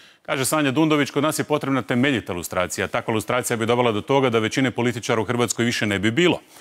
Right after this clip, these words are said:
Puno i previše njih je od početka stvaranja neovisne države do danas povezano s udbom i njezinim djelovanjem."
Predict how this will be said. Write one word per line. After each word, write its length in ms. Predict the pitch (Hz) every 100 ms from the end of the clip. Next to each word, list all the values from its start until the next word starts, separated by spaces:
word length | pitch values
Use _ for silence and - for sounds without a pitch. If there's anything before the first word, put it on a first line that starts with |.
| - -
Puno 240 | 104 127
i 40 |
previše 400 | 139 110 113 -
njih 200 | 107 123
je 60 | 113
od 80 | 101
početka 400 | - - 123 98
stvaranja 380 | - 107 113 92
neovisne 400 | 107 98 - 90
države 340 | 131 151 143 - - -
do 120 | 135
danas 320 | 110 117 117
povezano 440 | - 110 104 95 82
s 100 | 123
udbom 340 | 120 127 123
i 80 | 110
njezinim 400 | 101 98 95 95
djelovanjem." 460 | 92 80 80 -